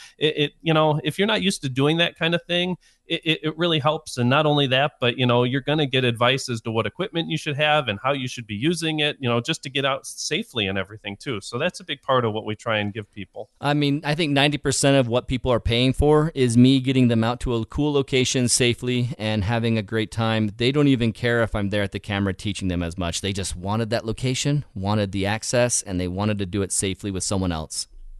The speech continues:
Speaker 1: Yeah, but it's amazing with, with photographers that are not used to shooting Milky Way. Um,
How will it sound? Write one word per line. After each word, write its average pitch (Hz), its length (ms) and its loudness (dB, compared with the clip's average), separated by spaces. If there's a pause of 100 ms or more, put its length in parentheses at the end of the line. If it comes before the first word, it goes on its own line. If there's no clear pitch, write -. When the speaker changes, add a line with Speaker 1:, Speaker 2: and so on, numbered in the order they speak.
(420)
Speaker 1:
Yeah, 101 260 -6 (100)
but 233 100 0
it's 190 160 -2
amazing 226 540 0
with, 127 180 2 (400)
with 131 280 0
photographers 147 640 -2
that 120 100 -4
are 104 80 0
not 113 360 -2
used 151 240 -6
to 123 60 -6
shooting 113 400 -2
Milky 107 300 -4
Way. 101 320 -2 (540)
Um, 110 500 2